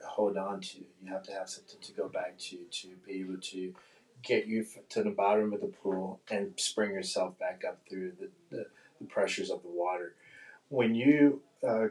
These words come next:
when you find yourself getting to that point, and you know you're driving yourself to that point, what's your exit ramp?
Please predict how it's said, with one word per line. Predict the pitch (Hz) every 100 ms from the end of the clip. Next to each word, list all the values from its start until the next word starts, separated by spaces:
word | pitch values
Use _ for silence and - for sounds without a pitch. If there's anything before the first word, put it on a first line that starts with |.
| - _ _ _ _
when | 160 127 117
you | 117 156 151 139
find | 123 113 117
yourself | 110 - 104 101 -
getting | 104 98
to | - 98
that | 90 -
point, | - - 95 92 - _ _ _ _ _ _ _ 107
and | 95 95
you | 98
know | 104 117
you're | 110 107 101 95 95 -
driving | 101 214 107
yourself | 196 - 185 185 185
to | -
that | 175 - - -
point, | 98 - - _ _ _ _ -
what's | 127 135
your | 139 -
exit | 117 - - -
ramp? | -